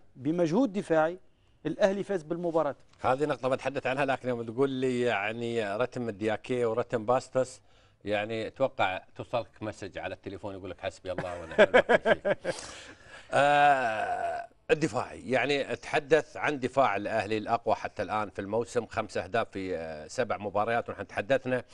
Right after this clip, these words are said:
Speaker 2: يعني قلنا في بعض المباريات اهتز دفاعه، يوم الأمس كان دفاعه صلب وصلب جدًا، آه، دفاعه عمل أشياء تكتيكية أمام مهاجم العين وخاصة جيان تحسب له.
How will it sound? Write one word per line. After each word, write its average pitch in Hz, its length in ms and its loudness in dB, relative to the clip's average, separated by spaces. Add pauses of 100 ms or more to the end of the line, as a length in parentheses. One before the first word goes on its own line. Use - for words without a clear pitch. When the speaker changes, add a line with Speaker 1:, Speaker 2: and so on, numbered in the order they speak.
(420)
Speaker 2:
يعني 98 280 -2
قلنا 127 300 -2
في 120 180 -2
بعض 113 260 0
المباريات 117 400 -2
اهتز 101 260 -4
دفاعه، 117 500 0 (240)
يوم 90 160 -4
الأمس 92 300 -8
كان 95 180 -6
دفاعه 90 380 -2
صلب 110 320 -2 (140)
وصلب 90 440 -4
جدًا، 127 440 0 (300)
آه، 98 240 0
دفاعه 107 440 2
عمل 104 360 -4
أشياء 104 340 -2
تكتيكية 117 800 -2
أمام 113 260 -2
مهاجم 107 300 0
العين 117 260 0
وخاصة 113 800 -2
جيان 110 340 -2
تحسب 127 340 -4
له. 143 120 -4